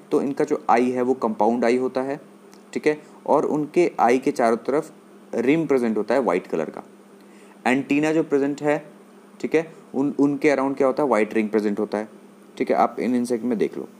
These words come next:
यहाँ पे जो मैंने image दिया है आप इसमें देख सकते हो, ठीक है। Upper wing surface is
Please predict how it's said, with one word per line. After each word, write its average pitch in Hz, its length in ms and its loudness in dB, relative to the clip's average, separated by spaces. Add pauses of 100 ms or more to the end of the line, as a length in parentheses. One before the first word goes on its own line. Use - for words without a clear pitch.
(180)
यहाँ 98 140 0
पे 117 100 -2
जो 113 120 -2
मैंने 113 220 0
image 107 280 0
दिया 101 220 0
है 139 120 -4 (240)
आप 110 100 -2
इसमें 120 200 -2
देख 101 140 2
सकते - 260 -10
हो, - 60 -14 (840)
ठीक 131 120 0
है। 160 200 -2 (460)
Upper 170 300 0
wing 165 200 -4
surface 147 460 -2
is 135 120 -4